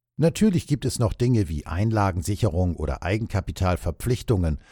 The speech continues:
aber dies sind allesamt Aufgaben der Bankenaufsicht, die mit den Target-Salden nichts, aber auch überhaupt nichts zu tun haben. Warum kommen die Kritiker, die ja immerhin fast ausschließlich Professoren für Ökonomie sind, auf diese Fehleinschätzung?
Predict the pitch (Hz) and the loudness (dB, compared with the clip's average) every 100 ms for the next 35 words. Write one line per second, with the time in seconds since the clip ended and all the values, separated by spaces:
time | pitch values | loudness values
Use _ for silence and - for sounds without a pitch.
0 | - - 98 85 76 85 151 - 101 85 | -20 -4 0 0 -2 -2 -2 0 -2 -2
1 | - 98 139 107 117 123 87 85 - 95 | -2 -2 0 2 0 -2 -2 -2 0 0
2 | 104 117 120 131 147 117 107 85 85 - | 0 -2 0 0 0 0 -2 -2 -2 -4
3 | 95 87 - - 98 85 71 78 71 65 | -4 -4 -6 -8 -4 -4 -4 -6 -8 -4
4 | 95 123 - 78 80 92 80 82 160 - | 0 0 0 -2 -2 -2 0 0 0 0
5 | - - - 143 101 95 85 110 107 - | -4 -6 -2 -2 0 -2 0 0 0 -2
6 | 87 - - - 127 - 90 71 69 60 | -4 -4 -8 -4 -2 -2 -2 -2 -6 -8
7 | - _ _ _ _ _ - 113 120 147 | -12 _ _ _ _ _ 2 4 6 8
8 | 202 202 160 139 117 113 101 - - - | 8 8 6 6 4 2 2 0 -6 -14
9 | - 120 180 127 - 87 151 156 - - | -2 2 2 0 -2 0 2 0 -4 -14
10 | - 95 82 73 90 92 82 71 - 82 | -4 -2 0 -2 -2 0 -2 -2 -4 -6
11 | - - 92 - - 90 - 82 76 - | -8 -4 -2 0 -2 -4 -4 -6 -6 -8
12 | - 71 - 110 131 101 73 - 87 69 | -6 -4 -2 0 2 0 -2 -4 -4 -4
13 | - - 90 76 78 143 101 87 117 - | -6 -4 -2 -2 0 0 0 -2 -2 -4
14 | - - 107 90 - 190 - 78 73 - | -8 -6 -4 -6 -2 -2 0 -4 -6 -6
15 | 80 - 71 | -6 -6 -8